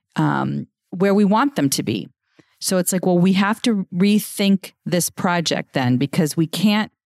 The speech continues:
put this together in the same way that we thought when we had a little bit more money to work with. We can still do it. We still want to do it. We just have to rethink, think differently. And to me, that conversation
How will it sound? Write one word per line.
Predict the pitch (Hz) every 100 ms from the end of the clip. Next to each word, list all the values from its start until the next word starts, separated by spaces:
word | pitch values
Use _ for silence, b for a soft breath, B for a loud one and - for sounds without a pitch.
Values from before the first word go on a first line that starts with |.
| _ _ _ -
put | - 285 -
this | - 185 -
together | 196 175 185 180 143 - - B B B B _ _ -
in | 190
the | 185
same | 170 - 208 202
way | 190
that | 180 170
we | 165
thought | 160 170 156
when | 160 156
we |
had | 160 151
a | 151
little | 143 135
bit | 143 147
more | 143 135
money | 139 131
to | 127 -
work | - -
with. | 87 -
We | 160
can | 175 180
still | - 196
do | 170 165
it. | 240 -
We | -
still | 156 160
want | 143 139
to | 139
do | 147
it. | 190
We | - 160
just | 151
have | 151
to | 147
rethink, | 139 156 135 _ - - -
think | 151 147
differently. | 143 - - 170 - B B B B
And | 175 175
to | 190
me, | 202 202
that | 165 175 208
conversation | - 202 180 175 180 175 - 151 151